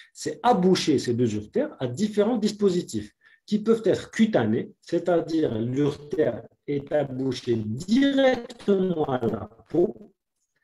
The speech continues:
en, en stomie, c'est-à-dire on va directement le, le, le, on va appareiller ces sutures, ces, ces orifices pour, dans des poches. Donc, le patient va uriner à travers sa peau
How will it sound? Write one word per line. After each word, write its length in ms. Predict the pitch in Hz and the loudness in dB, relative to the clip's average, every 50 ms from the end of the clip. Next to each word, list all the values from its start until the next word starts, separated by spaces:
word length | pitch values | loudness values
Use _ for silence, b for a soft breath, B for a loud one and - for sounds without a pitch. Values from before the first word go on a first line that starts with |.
| _ _ _ - | _ _ _ -10
en, 480 | - 120 117 117 113 120 139 143 - - | -6 -4 -4 -4 -4 -6 -8 -14 -16 -16
en 300 | - 143 143 135 135 135 | -10 -2 2 2 4 4
stomie, 920 | 127 - - - - - 214 214 196 165 165 143 131 131 131 - 220 - - - _ _ | 2 0 -6 -6 -2 2 6 8 8 8 6 4 2 2 0 0 -2 -4 -8 -16 _ _
c'est-à-dire 320 | - 131 127 120 127 120 120 | -6 -4 -2 0 0 0 0
on 120 | 127 123 | -2 -2
va 320 | 110 110 120 110 110 110 110 | 0 0 0 -2 -2 -6 -8
directement 880 | 107 113 147 175 180 185 185 175 - - 156 151 151 156 151 151 B B B B B B _ - | -6 -2 0 0 2 2 0 -2 -2 -4 -4 -2 0 0 0 -2 B B B B B B _ -6
le, 460 | 120 120 127 123 123 113 113 113 - _ _ _ _ _ _ _ - | -2 0 2 2 2 0 -2 -6 -14 _ _ _ _ _ _ _ -12
le, 380 | 110 104 107 110 113 107 104 101 | -8 -4 -4 -2 -2 -2 -4 -4
le, 140 | 101 101 104 | -6 -4 -2
on 100 | 123 131 | -2 2
va 180 | 131 156 160 - | 2 2 2 2
appareiller 640 | 180 202 - 208 190 165 175 170 170 151 123 - - _ _ _ _ _ _ _ _ _ _ _ - | 0 2 4 2 4 4 4 4 4 4 2 0 -6 _ _ _ _ _ _ _ _ _ _ _ -12
ces 160 | - - 135 | -6 -6 -6
sutures, 420 | - - 110 104 - 143 180 175 | -4 -4 -6 -6 -4 -6 -8 -8
ces, 720 | - - - 127 113 110 107 101 95 95 - - 101 - - | -8 -6 -4 -2 -2 -2 -2 -6 -8 -12 -16 -16 -16 -18 -14
ces 240 | - - 143 135 143 | -6 -4 -2 2 2
orifices 500 | 147 120 120 - - 175 226 226 - b b b b b - | 2 2 2 0 0 -2 -2 -2 -2 b b b b b -6
pour, 200 | 135 131 135 131 | -6 -6 -4 0
dans 160 | 135 160 165 | 4 4 6
des 140 | 151 151 - | 6 6 4
poches. 280 | - - 104 92 - | 4 0 -6 -4 -4
Donc, 180 | 127 123 120 131 | -4 -4 -2 -4
le 100 | - - | -6 -4
patient 240 | 127 117 - 202 180 | -6 -6 -4 -2 0
va 140 | 139 127 | 2 2
uriner 300 | 131 127 123 127 120 113 | 2 2 2 2 2 2
à 60 | 107 107 | 0 -4
travers 300 | - 175 196 214 196 - | -6 -4 -2 -2 0 0
sa 160 | - 151 131 | 0 -2 -2
peau 300 | - - 214 247 - | -2 -2 -4 -6 -6